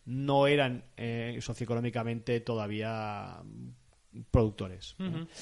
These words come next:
Speaker 1: Y
Speaker 2: Justo,
Speaker 1: te-
Speaker 2: es que es justo la, lo, cualquier transición sería así, ¿no? Te
Speaker 1: Esto
Speaker 2: quiero
Speaker 1: es.
Speaker 2: decir,
Speaker 1: Hombre,
Speaker 2: es justo
Speaker 1: ¿para
Speaker 2: en
Speaker 1: qué vas
Speaker 2: ese,
Speaker 1: a trabajar si lo tienes hecho?
Speaker 2: ese término, eso
Speaker 1: ¿Eh?
Speaker 2: es.
Speaker 1: Sí. Entonces vamos a ver los modos de vida. ¿Quieres, eh?
Speaker 2: Bueno, en, en un primer momento los, en un primer momento eran nómadas, lógicamente.
Speaker 1: Vale, bueno, esto es al principio.
Speaker 2: Y sus poblados eran estacionales.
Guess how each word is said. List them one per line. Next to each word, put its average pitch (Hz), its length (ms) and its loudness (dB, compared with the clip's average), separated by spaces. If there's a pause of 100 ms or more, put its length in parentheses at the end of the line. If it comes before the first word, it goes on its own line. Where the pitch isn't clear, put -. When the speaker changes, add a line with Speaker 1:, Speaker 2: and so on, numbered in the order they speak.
(340)
Speaker 1:
Y 127 100 -2
Speaker 2:
Justo, 208 240 2
Speaker 1:
te- - 60 -2
Speaker 2:
es 131 100 -4
que 185 100 -4
es 170 60 -2
justo 190 320 -4
la, 143 240 0
lo, 127 400 -6
cualquier 123 380 -6
transición 117 1300 -8
sería 117 300 -4
así, 101 260 -6
¿no? 107 120 -10
Te 120 200 -4
Speaker 1:
Esto 110 140 -4
Speaker 2:
quiero 80 120 -8
Speaker 1:
es. 101 100 -8
Speaker 2:
decir, - 160 -4
Speaker 1:
Hombre, 123 220 -2
Speaker 2:
es 98 60 -10
justo 123 220 -10
Speaker 1:
¿para 117 100 2
Speaker 2:
en - 20 0
Speaker 1:
qué 131 80 4
vas 127 80 4
Speaker 2:
ese, 123 60 4
Speaker 1:
a 117 60 0
trabajar 139 440 4
si 151 140 0
lo 123 120 4
tienes 117 200 0
hecho? 147 180 -4
Speaker 2:
ese 107 200 -4
término, 113 440 -6
eso 110 300 -6
Speaker 1:
¿Eh? - 40 -14
Speaker 2:
es. - 60 -12
Speaker 1:
Sí. 110 140 -10 (420)
Entonces 131 240 4
vamos 147 180 8
a 156 40 8
ver 151 100 10
los 139 80 8
modos 123 240 2
de 107 60 -2
vida. 98 200 -4
¿Quieres, 135 220 -2
eh? 143 180 2
Speaker 2:
Bueno, 220 300 6
en, 160 320 4
en 156 180 4
un 202 300 4
primer 208 260 4
momento 202 360 4
los, 135 640 2
en 123 340 -6
un 151 80 -4
primer 185 160 2
momento 170 220 2
eran 139 180 2
nómadas, 98 400 -6
lógicamente. 95 500 -8
Speaker 1:
Vale, 113 120 0
bueno, 113 180 0
esto 120 160 -6
es 139 80 0
al 120 60 0
principio. 113 280 0
Speaker 2:
Y 143 280 4
sus 123 200 0
poblados 135 600 2
eran 123 280 -2
estacionales. 101 800 -8